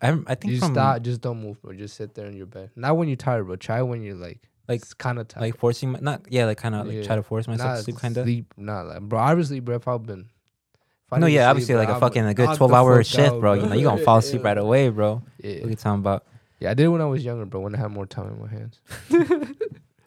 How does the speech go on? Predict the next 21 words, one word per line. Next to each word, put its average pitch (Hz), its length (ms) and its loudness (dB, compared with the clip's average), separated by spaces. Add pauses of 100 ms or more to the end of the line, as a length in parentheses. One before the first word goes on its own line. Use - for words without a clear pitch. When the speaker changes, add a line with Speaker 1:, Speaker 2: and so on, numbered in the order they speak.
(180)
Speaker 1:
All 107 140 0
it 110 120 -2
take, 113 220 -4
bro, 139 120 -2
you 143 100 -4
could 131 120 0
do 113 120 0
that 117 120 2
shit - 160 2
when 127 80 -2
your 127 100 0
body 123 240 2
go 123 120 2
to 123 80 0
sleep. 127 380 -4
Speaker 2:
<laughs> - 40 -20
For - 80 -16
real. - 160 -16 (480)
Speaker 1:
No, 113 180 4
I 107 160 -2
mean, 113 320 0